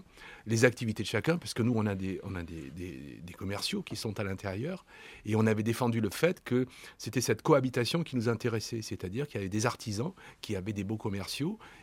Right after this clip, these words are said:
et qui avaient des activités commerciales, et que, et nous, c'est dans cette, dans cette association, avec, <clears throat> et ces croisements, cette façon de, d'utiliser l'espace, qui, ça nous intéressait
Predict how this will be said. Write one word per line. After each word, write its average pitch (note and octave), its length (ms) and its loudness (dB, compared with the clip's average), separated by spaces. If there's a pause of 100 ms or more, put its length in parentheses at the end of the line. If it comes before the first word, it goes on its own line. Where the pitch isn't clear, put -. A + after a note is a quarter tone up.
et - 80 -12
qui - 140 -2
avaient F2+ 100 -2
des F2+ 140 -2
activités F2+ 360 -6
commerciales, D3 640 0 (400)
et A2 140 -2
que, B2+ 260 0
et C#3 100 -4
nous, F#3+ 280 4 (300)
c'est B2+ 120 2
dans A#2+ 160 8
cette, - 240 0
dans B2+ 240 2
cette B2 220 4
association, - 680 4 (360)
avec, A2+ 220 6 (280)
<clears throat> F#3 300 12
et C3 100 8
ces A#2+ 160 4
croisements, B2 540 4
cette - 340 0
façon A#2+ 360 0
de, G2+ 200 -2 (180)
d'utiliser A2+ 420 2
l'espace, A#2+ 420 -2
qui, G2 180 -4 (320)
ça C3 140 0
nous A2+ 160 4
intéressait B2 500 4